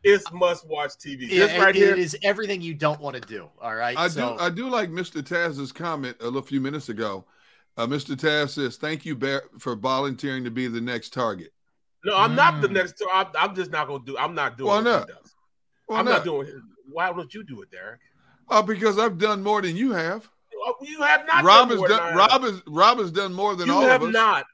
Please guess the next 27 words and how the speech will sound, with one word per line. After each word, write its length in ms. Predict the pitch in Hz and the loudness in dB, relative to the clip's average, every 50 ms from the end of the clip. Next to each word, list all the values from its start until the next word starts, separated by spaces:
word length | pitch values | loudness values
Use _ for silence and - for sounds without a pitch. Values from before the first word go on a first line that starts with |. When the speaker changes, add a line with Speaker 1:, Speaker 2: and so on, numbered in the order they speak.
| - 208 | 2 4
Speaker 1:
I've 320 | 254 269 262 226 170 156 | 6 6 4 2 -2 -2
done, 340 | 151 - 220 220 214 208 196 | 0 0 2 2 0 -2 -6
Speaker 3:
Uh, 140 | 147 135 127 - _ - | -8 -10 -10 -10 _ 0
Speaker 1:
I've 240 | 208 262 262 220 196 | 0 0 0 0 0
done 320 | 226 220 214 208 196 - | 0 0 0 -2 -6 -12
the 120 | _ 170 - | _ -16 -16
same 320 | - - 233 233 233 226 | -6 -2 -2 -2 -2 -2
amount 420 | 208 202 208 202 185 151 110 - _ - - 160 | -4 -6 -4 -4 -4 -6 -8 -10 _ -16 -16 -16
as 80 | 170 156 | -16 -12
both 260 | 139 185 208 208 175 | -8 -4 -4 -4 -4
of 60 | 160 | -4
Speaker 3:
What 100 | 190 196 | -4 -4
Speaker 1:
you. 60 | 180 | -4
Speaker 3:
have 80 | 170 175 | -4 -4
you 80 | 180 170 | -6 -6
done? 280 | 147 165 156 127 104 - _ _ _ | -4 -6 -6 -6 -8 -12 _ _ _
You, 200 | 160 190 214 202 202 | -6 -4 -2 -2 -2
you 100 | 220 208 | -2 0
got 220 | 214 208 202 - | 0 0 0 0
your 80 | 185 170 | -4 -4
brother 300 | 147 185 190 170 156 151 | 0 0 0 0 0 -2
on. 80 | 143 135 | -2 -2
What 140 | 147 170 170 | -2 -2 -2
else 160 | 165 143 135 | -2 -2 -4
have 100 | 143 131 | -8 -8
you 140 | 135 135 123 | -8 -8 -8
done? 200 | 123 127 101 | -8 -10 -12